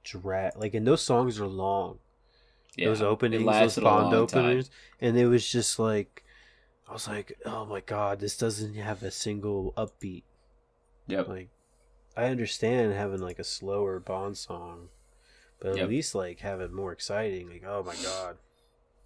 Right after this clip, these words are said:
Speaker 1: not a good way to go out with the Bond song.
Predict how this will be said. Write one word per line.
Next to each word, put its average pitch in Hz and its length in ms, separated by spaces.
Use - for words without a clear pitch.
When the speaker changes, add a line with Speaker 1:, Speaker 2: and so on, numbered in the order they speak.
Speaker 1:
not 110 280
a 107 40
good 107 260
way 104 200
to 101 80
go 101 200
out 98 200
with - 160
the 101 80
Bond 95 340
song. 90 380